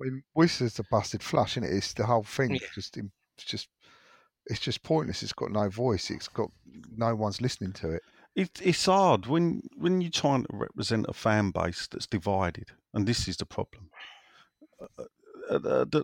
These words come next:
Speaker 3: at the last meeting, you know, there was about twenty people there,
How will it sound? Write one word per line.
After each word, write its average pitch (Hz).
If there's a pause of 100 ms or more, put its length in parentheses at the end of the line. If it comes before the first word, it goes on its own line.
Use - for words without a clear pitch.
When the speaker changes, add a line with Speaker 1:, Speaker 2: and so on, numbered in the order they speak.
Speaker 3:
at 131
the 120
last 110
meeting, 95
you 101
know, 92
there 101
was 87
about -
twenty -
people 92
there, 87